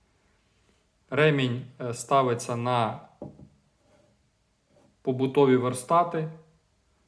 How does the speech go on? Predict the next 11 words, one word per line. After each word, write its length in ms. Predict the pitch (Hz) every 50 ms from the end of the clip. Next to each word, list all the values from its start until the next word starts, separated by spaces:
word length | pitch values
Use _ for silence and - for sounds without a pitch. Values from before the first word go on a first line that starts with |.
| _ _ -
Дана 380 | 127 117 139 147 156 147 139
модель 320 | 131 127 123 117 127 123 -
ставиться 580 | - - - 139 139 131 120 113 - - 117
на 300 | 113 117 127 127 127 120
сверлильний 640 | 117 - - 117 117 117 120 127 131 123 120 120 117
верстат 520 | 113 110 113 113 110 - - 131 131 131
Штерн. 540 | - - - - 113 104 101 95 95 98 101 - - _ _ _ _ _ _ _ _ _ _ _ _ _ _ _ _ _ _ _ _ _ _ _ _ _ _ _
Купити 680 | - 139 127 - 156 147 - - 131 123 117 - - -
ремінь 480 | - 127 135 135 123 120 117 113 120 -
привідний 480 | - 123 120 120 120 127 120 127 127 123
клиновий 680 | 123 - 135 131 127 120 113 110 110 110 107 104 101